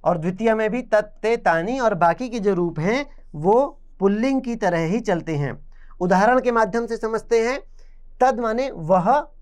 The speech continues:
नपुंसक लिंग का, तो तत् मम पुस्तकम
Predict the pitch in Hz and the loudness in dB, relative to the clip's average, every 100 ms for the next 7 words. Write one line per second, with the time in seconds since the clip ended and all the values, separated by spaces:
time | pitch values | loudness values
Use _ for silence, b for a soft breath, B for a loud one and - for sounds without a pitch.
0 | 175 185 185 226 214 220 185 156 147 120 | -4 -2 -2 -4 -4 -4 -4 -6 -4 -6
1 | - - - - 196 - - 269 269 - | -8 -20 -18 -10 -10 -2 2 2 0 -18
2 | - - 156 160 226 262 269 226 180 - | -20 -18 -6 0 2 2 -2 -4 -8 -6
3 | 185 220 | -2 -2